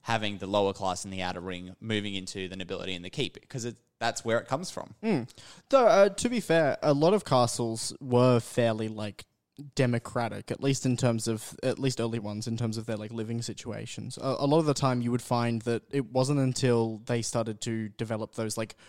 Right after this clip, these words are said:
Speaker 2: really, especially, like, private rooms for the nobility, which was pretty,
Speaker 1: Mm.
Speaker 2: pretty late in, like, the castle's timeline. Um, th-, the peasantry would just kind of live in the keep.
Speaker 1: Yeah.
Speaker 2: And
Speaker 1: And
Speaker 2: just,
Speaker 1: it
Speaker 2: like, regular rooms like everyone else.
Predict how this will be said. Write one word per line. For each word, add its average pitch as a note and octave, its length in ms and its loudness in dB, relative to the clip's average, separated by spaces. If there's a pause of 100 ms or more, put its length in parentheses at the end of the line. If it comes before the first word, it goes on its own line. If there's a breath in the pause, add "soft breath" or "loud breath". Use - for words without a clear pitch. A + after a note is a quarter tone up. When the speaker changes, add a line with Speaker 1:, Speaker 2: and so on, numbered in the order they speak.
(280 loud breath)
Speaker 2:
really, B2 360 2
especially, A#2 480 -2
like, G#2+ 280 -6
private A#2+ 520 -4
rooms D#3 560 -2
for - 100 -4
the D#3 60 4
nobility, D#3 460 2
which B2 180 -4
was A#2+ 180 -2
pretty, - 300 -4
Speaker 1:
Mm. C#3 140 -4
Speaker 2:
pretty D3+ 160 0
late A#2 260 -2
in, A2+ 160 -2
like, G#2+ 160 -4
the A#2 80 -4
castle's G#2+ 680 -6 (380)
timeline. A2 720 -4 (380 loud breath)
Um, A#2 500 2 (220)
th-, C3+ 120 -16 (100)
the B2 100 0
peasantry C3 480 0
would A2 100 -2
just G#2+ 140 -6
kind A2 100 0
of G#2+ 100 -2
live A2 140 -2
in G#2 80 -2
the G#2 80 -6
keep. - 320 -6 (220)
Speaker 1:
Yeah. B2+ 160 -4 (200)
Speaker 2:
And C3+ 140 2
Speaker 1:
And - 40 4
Speaker 2:
just, F3 140 4
Speaker 1:
it - 40 2
Speaker 2:
like, A#2+ 120 0
regular A#2 360 2
rooms B2 440 2
like A#2 140 -2
everyone A#2 300 0
else. - 260 -4